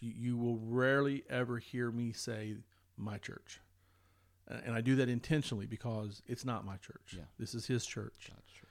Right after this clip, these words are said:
Speaker 1: The outcome, he determines the results. I can't make nobody do anything. I cannot give anybody the Holy Ghost. I can't save anybody.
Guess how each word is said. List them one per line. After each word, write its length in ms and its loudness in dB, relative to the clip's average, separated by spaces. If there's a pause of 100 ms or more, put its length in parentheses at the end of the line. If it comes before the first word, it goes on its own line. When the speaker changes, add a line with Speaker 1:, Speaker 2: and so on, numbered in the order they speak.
(200)
Speaker 1:
The 200 0
outcome, 840 4 (240)
he 340 2
determines 640 0
the 80 -6
results. 640 -10 (720)
I 180 2
can't 360 -2
make 220 2
nobody 360 2
do 220 -4
anything. 560 -4 (260)
I 200 0
cannot 680 -6
give 140 -2
anybody 280 0
the 80 -2
Holy 200 0
Ghost. 260 -6
I 120 -6
can't 240 -4
save 260 -4
anybody. 460 -8